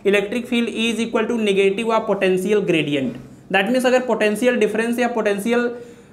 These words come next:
change available है तो वहाँ पर electric field की आप बात कर सकते हैं। ठीक है, तो ध्यान रखना है आपको कि इसी induced EMF को ही हम electric current या फिर electric field के फॉर्म में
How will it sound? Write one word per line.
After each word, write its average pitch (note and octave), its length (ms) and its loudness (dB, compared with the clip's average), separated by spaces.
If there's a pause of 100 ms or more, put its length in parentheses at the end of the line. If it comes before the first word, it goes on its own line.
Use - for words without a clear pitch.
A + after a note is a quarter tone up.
(300)
change A#3+ 420 2 (120)
available G#3 460 2
है A3+ 180 0
तो B3 80 -4
वहाँ A3+ 280 0
पर A#3+ 100 0
electric G#3+ 400 -2
field A3 260 -4
की A3+ 80 -4
आप G#3 140 2
बात E3 300 0
कर D3+ 60 0
सकते - 340 -12
हैं। - 100 -20 (840)
ठीक C4+ 140 2
है, A#3+ 100 4 (1080)
तो F#3 60 -2
ध्यान G#3+ 260 2
रखना B3 220 2
है A#3 100 4
आपको A3 320 2
कि C4 100 -4
इसी C4 640 -2 (220)
induced A#3+ 520 2
EMF A3+ 340 0
को B3+ 140 0
ही C4 60 2
हम B3 160 2
electric A#3 460 -2
current B3+ 340 0
या A#3 120 2
फिर B3 160 -2
electric A3+ 480 -2
field A#3 240 0
के A#3+ 100 -2
फॉर्म G#3 300 0
में A#3 400 -8